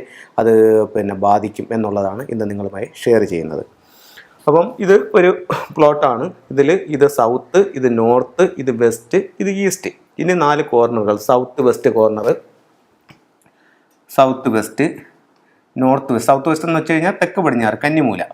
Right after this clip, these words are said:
ഇത് വായുകോണ്, ഇത് വന്നിട്ട്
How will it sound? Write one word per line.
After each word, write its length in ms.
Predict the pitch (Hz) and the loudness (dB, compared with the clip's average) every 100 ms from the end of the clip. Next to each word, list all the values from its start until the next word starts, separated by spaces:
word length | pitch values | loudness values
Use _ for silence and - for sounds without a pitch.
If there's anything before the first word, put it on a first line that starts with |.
| _ _ _ _ _ _ _ _ _ _ - | _ _ _ _ _ _ _ _ _ _ -2
ഇത് 100 | 156 190 170 | 0 2 4
വായുകോണ്, 580 | 156 160 175 143 101 92 - _ _ _ _ _ _ _ _ _ - 143 | 4 4 2 0 -2 -6 -16 _ _ _ _ _ _ _ _ _ -4 0
ഇത് 80 | 170 | 2
വന്നിട്ട് 300 | 160 160 165 | 0 -2 -6